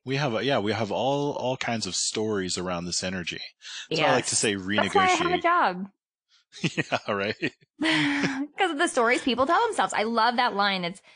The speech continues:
Speaker 2: a Brené Brown thing. She talks about the stories we tell ourselves, right?
Speaker 1: Yeah,
Speaker 2: That
Speaker 1: I love Brené Brown.
Speaker 2: Oh, gosh. That's why, that's why we're friends, Dave, because, you know, we know the, we know all the good people that, that help, help us learn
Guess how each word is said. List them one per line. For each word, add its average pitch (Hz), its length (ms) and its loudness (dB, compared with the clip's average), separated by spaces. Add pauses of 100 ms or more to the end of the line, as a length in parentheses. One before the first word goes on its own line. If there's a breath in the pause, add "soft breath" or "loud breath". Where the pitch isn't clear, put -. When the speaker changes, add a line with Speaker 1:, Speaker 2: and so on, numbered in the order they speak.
(300 soft breath)
Speaker 2:
a 233 100 -2
Brené 214 320 0
Brown 180 380 2
thing. 156 260 -2
She - 100 -6
talks 165 200 0
about 160 140 -2
the 175 60 -6
stories 180 480 -2
we 170 100 -4
tell 190 280 0
ourselves, - 920 -4
right? 165 320 -2
Speaker 1:
Yeah, 95 180 2
Speaker 2:
That 90 80 -2
Speaker 1:
I 92 120 -4
love 95 460 -2
Brené 87 300 -6
Brown. 90 360 -6 (400)
Speaker 2:
Oh, 220 420 0
gosh. 214 500 -2 (120)
That's 254 340 -2
why, 269 300 2
that's 254 180 0
why 285 80 4
we're 285 140 4
friends, 269 480 2
Dave, 196 340 2
because, 233 420 2
you 277 140 2
know, 240 320 4 (800)
we 311 220 0
know 285 180 6
the, 233 200 4
we 262 80 2
know 269 80 4
all 262 100 4
the 254 80 0
good 214 300 0
people 180 320 0
that, 175 240 0
that 190 240 -2
help, 190 240 -2 (160)
help 220 180 -4
us 220 180 -4
learn 185 540 -2